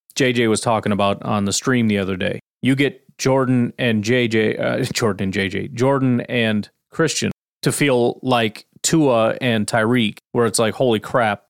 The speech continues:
this is scary." That's when you've hit that next level. When you really have to worry and game plan about it, because if you don't,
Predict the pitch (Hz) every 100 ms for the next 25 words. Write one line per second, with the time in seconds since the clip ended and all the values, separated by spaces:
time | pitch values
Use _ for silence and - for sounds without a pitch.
0 | _ 131 131 117 - - 139 110 95 95
1 | _ _ - 131 131 131 123 113 123 113
2 | 117 101 104 98 110 101 87 - - _
3 | - 117 127 139 113 135 139 120 117 110
4 | 113 113 113 107 101 104 113 110 101 107
5 | 98 95 98 98 107 - - _ 113 117
6 | 110 - 117 110 120 135 123 123